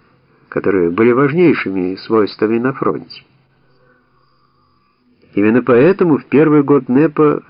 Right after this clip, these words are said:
в указанных органах усилилась роль спецов, часть которых работала честно, а часть, связанная своими корнями с мечтами о капитализме, работала плохо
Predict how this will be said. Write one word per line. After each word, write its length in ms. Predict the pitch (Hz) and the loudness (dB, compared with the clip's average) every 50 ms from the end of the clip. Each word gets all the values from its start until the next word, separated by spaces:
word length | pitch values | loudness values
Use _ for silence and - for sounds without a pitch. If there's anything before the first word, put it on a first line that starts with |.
| - | -8
в 80 | 104 101 | -6 -4
указанных 560 | 104 104 - 139 139 127 127 127 120 117 - | -4 -2 -2 -2 -2 -2 -2 -2 -2 -2 0
органах 600 | 123 127 131 131 123 120 123 120 - - - - _ _ _ _ _ - - - - | 0 0 0 0 -2 -2 -4 -4 -6 -8 -14 -18 _ _ _ _ _ -20 -16 -8 -6
усилилась 640 | 80 78 - - 101 104 104 104 101 95 - - - | -6 -4 -2 -2 0 0 2 2 0 0 -2 -4 -4
роль 340 | 101 98 104 101 101 98 | -2 0 0 0 -2 -2
спецов, 680 | - - - - - - 123 117 - - - 113 78 64 - - - - _ _ _ _ _ _ _ _ _ _ _ | -6 -10 -18 -16 -6 -4 -4 -4 -4 -4 -4 -4 -4 -6 -8 -16 -20 -20 _ _ _ _ _ _ _ _ _ _ _
часть 240 | - 165 170 160 - | -2 -2 -2 -2 -2
которых 480 | - 139 - 143 139 135 123 - - | -4 -2 -2 0 0 0 -2 -2 -2
работала 500 | 107 101 101 117 127 123 113 101 87 78 | -2 -2 0 -2 -2 -2 -2 -4 -4 -4
честно, 560 | 76 - - 107 113 120 - - - 120 117 117 117 | -6 -4 -2 -2 -2 -2 -4 -8 -10 -10 -8 -6 -6
а 100 | 95 - | -8 -4
часть, 560 | - - 170 190 185 - - _ - - - _ _ - | -2 -2 -2 -2 -2 -6 -12 _ -20 -20 -20 _ _ -8
связанная 600 | - 117 131 139 123 123 127 127 123 117 107 101 | -2 0 0 0 0 -2 -2 -2 -2 -2 -2 -4
своими 400 | - - - 90 101 110 107 110 | -8 -4 -2 -2 0 0 0 -2
корнями 500 | 101 - - 107 107 107 104 104 101 98 | -4 -4 -4 -4 -4 -4 -4 -4 -4 -6
с 120 | 87 - - | -6 -6 -4
мечтами 600 | 107 107 101 - - - - 98 90 87 90 92 | -4 -4 -4 -6 -8 -6 -6 -4 -4 -4 -4 -6
о 60 | 90 | -4
капитализме, 800 | - - 95 107 110 131 143 160 175 185 165 151 165 160 156 151 _ _ _ _ _ _ _ _ _ _ _ - | -4 -4 -4 -2 -2 0 0 0 0 0 0 -2 -2 -2 -4 -4 _ _ _ _ _ _ _ _ _ _ _ -6
работала 540 | - 87 113 135 160 170 170 165 151 123 | -4 -2 0 0 0 -2 0 0 -2 -2
плохо 500 | 98 - 92 95 104 107 101 - - - | -2 -2 -2 0 0 0 -2 -4 -8 -14